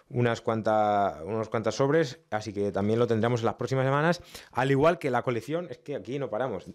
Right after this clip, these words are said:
la colección de tops cristal, que es la de, que ha salido ahora, que salió la semana pasada, esa ya está en España,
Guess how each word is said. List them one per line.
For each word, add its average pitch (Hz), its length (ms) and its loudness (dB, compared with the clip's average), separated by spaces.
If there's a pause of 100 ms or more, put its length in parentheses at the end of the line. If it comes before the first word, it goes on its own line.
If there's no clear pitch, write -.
la 107 140 -2
colección 120 340 -2
de 120 120 0
tops 175 340 -2
cristal, 147 720 -2 (1000)
que 123 260 4
es 143 220 -2
la 131 420 2
de, 110 560 0
que 113 60 2
ha - 20 0
salido 127 300 0
ahora, 151 320 2
que 101 100 -6
salió 107 180 -2
la 160 120 2
semana 143 200 0
pasada, 135 260 2
esa 151 120 0
ya 151 80 2
está 147 240 0
en 131 80 -2
España, 123 480 -4